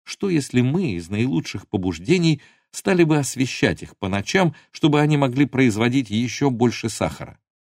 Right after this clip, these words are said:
По данным современной науки, это плохая идея. Нет сомнений, что деревья также нуждаются в покое, как и мы, и лишение их сна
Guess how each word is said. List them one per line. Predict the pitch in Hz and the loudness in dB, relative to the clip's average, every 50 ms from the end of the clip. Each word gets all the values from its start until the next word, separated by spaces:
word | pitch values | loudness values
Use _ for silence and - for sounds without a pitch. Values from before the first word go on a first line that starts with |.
| _ _ _ _ _ _ _ - | _ _ _ _ _ _ _ 2
По | 110 120 | 4 6
данным | 117 123 127 131 131 127 120 117 | 6 6 6 6 4 4 2 2
современной | 110 - 113 107 107 110 113 113 110 107 107 101 | 2 2 2 4 4 6 6 4 4 4 2 0
науки, | 98 95 95 104 117 143 151 - - 147 135 110 - _ _ _ _ - | 0 2 2 2 4 2 2 2 4 2 2 2 0 _ _ _ _ 0
это | - 131 123 113 | 0 0 0 0
плохая | - - 110 104 - - 123 123 117 92 80 80 80 | 0 2 0 0 2 2 2 2 2 2 0 -2 -4
идея. | 78 76 80 87 71 67 64 - - _ _ _ _ _ _ _ _ _ _ - | -4 -2 -2 -2 -2 -2 -4 -12 -20 _ _ _ _ _ _ _ _ _ _ 0
Нет | 190 220 214 170 - | 2 2 2 2 2
сомнений, | - 180 175 175 175 165 120 90 82 78 | 0 2 2 2 2 2 0 0 -4 -6
что | - - 101 | -6 -4 -2
деревья | 98 90 107 127 143 139 113 101 92 | 0 2 4 4 4 4 4 0 -2
также | - - 127 127 120 98 90 101 | -2 0 0 2 2 0 -2 -2
нуждаются | 101 101 95 85 98 120 117 104 87 - - 98 | -2 -2 -2 0 0 2 2 0 0 -2 -6 -12
в | - - | -10 -8
покое, | - - - - - 143 160 165 139 110 | -8 -8 -6 -4 0 2 4 4 4 2
как | 98 - 123 120 110 - | 2 0 0 0 2 2
и | 135 131 | 2 2
мы, | 135 131 104 76 - _ _ _ _ _ _ - | 2 2 0 -2 -4 _ _ _ _ _ _ 4
и | 113 | 4
лишение | 110 110 107 - - 143 131 110 107 101 98 | 4 4 4 4 4 4 4 6 4 4 2
их | 92 - - | 2 0 -4
сна | - - 107 120 143 160 147 131 | -4 -2 0 2 2 2 0 -2